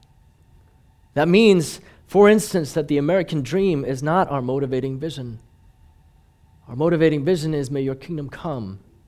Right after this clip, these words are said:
and may your will be done on earth as in heaven, in me and through me." That means that we cannot simply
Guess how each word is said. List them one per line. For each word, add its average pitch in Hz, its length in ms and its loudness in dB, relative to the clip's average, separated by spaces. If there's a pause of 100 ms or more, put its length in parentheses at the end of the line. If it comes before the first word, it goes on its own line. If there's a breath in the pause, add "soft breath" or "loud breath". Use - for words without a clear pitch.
(1160)
and 120 80 -10
may 120 80 -4
your 131 160 -2
will 151 160 0
be 151 140 0
done 131 420 -4 (1400)
on 135 160 -4
earth 143 560 -6
as 127 180 -8
in 127 80 -10
heaven, 107 520 -10 (1200)
in 156 320 -2
me 151 300 0
and 139 240 -6
through 151 260 -8
me." 113 280 -12 (1700)
That 151 100 2
means 196 280 8
that 170 140 6
we 202 160 4
cannot 202 360 4
simply 202 460 4